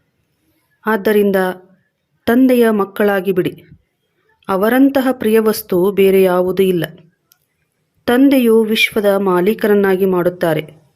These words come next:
ಎಷ್ಟು ಬೇಕೋ ಅಷ್ಟು ಸತೋಪ್ರಧಾನರಾಗಿ ಎಂದು ಹೇಳುತ್ತಾರೆ. ನೀವು ಅಪಾರ ಸುಖವನ್ನು ನೋಡುತ್ತೀರಿ.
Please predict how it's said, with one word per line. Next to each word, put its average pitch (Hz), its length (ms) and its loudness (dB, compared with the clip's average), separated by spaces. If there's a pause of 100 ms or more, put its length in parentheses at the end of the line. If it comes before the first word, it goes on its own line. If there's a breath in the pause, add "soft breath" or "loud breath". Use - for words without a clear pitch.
(540)
ಎಷ್ಟು 220 360 -2
ಬೇಕೋ 247 420 0
ಅಷ್ಟು 214 420 -6
ಸತೋಪ್ರಧಾನರಾಗಿ 190 1200 -2
ಎಂದು 185 400 -2
ಹೇಳುತ್ತಾರೆ. 180 760 -2 (920)
ನೀವು 214 480 0
ಅಪಾರ 240 540 -4
ಸುಖವನ್ನು 226 520 0
ನೋಡುತ್ತೀರಿ. 190 800 -2